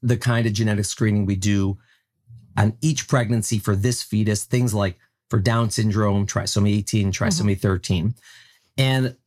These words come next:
Speaker 1: I guess Bracha's question, to sum it up, is, let's say I'm someone who termination of pregnancy is just, it's off the table. It's not an option for me for whatever reasons, whether it's religious, whether it's moral, whether it's,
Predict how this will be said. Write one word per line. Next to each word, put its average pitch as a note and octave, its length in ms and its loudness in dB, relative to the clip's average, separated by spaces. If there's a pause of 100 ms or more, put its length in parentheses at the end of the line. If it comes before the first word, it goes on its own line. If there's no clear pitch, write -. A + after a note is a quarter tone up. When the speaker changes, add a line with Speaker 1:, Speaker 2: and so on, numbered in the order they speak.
(420)
Speaker 1:
I C3 120 4
guess A#3 200 0
Bracha's D3+ 440 0
question, C3 300 0
to G#2+ 40 -2
sum A2+ 260 0
it A2+ 80 2
up, A#2 160 -2
is, G2 260 0 (680)
let's D3 320 2
say D#3+ 160 2
I'm C3 140 2
someone A#2+ 560 0
who G#2+ 560 0 (260)
termination B2 560 2
of F#2 80 0
pregnancy F#2+ 400 0
is F#2+ 80 0
just, G2 220 -2 (100)
it's D3 140 2
off A#2+ 160 2
the G#2+ 80 0
table. - 400 -8
It's - 120 -4
not B2+ 220 2
an G#2 80 2
option F#2+ 320 -4
for - 140 -2
me G#2+ 160 -2
for E3 160 2
whatever E3+ 280 2
reasons, F2+ 400 -2
whether - 160 -4
it's A2+ 140 -2
religious, C#3 420 2
whether F2 180 -4
it's - 140 -4
moral, D3 300 2
whether G2+ 240 0
it's, - 260 -4